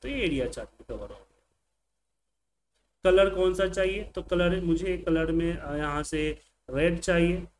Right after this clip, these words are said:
तो red हो गया। जो color choose करेंगे वो color आपका हो जाएगा।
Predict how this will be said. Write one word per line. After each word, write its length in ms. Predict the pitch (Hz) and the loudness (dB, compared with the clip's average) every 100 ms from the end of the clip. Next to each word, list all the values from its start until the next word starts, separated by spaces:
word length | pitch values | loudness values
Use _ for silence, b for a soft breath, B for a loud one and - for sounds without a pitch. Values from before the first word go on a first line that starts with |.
| _ _ _ | _ _ _
तो 60 | 127 | -4
red 260 | 123 143 160 | -2 0 0
हो 100 | 151 | 0
गया। 140 | 160 | -2
जो 240 | - 285 | -2 -2
color 240 | - 214 202 | 0 0 0
choose 300 | - 185 175 | 0 -4 0
करेंगे 380 | 175 160 165 220 | 2 4 2 0
वो 160 | 160 | -4
color 240 | 147 147 147 | -4 -2 -2
आपका 500 | 127 123 196 302 - _ _ _ _ | -2 -2 -4 -4 -6 _ _ _ _
हो 100 | 180 | -2
जाएगा। 380 | 123 98 87 - | -2 -6 -12 -18